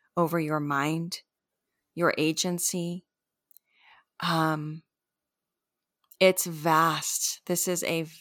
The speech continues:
vast, deep painful conversation.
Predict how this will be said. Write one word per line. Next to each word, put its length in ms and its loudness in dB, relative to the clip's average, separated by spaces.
vast, 800 4
deep 420 -2
painful 1120 -2
conversation. 1080 -2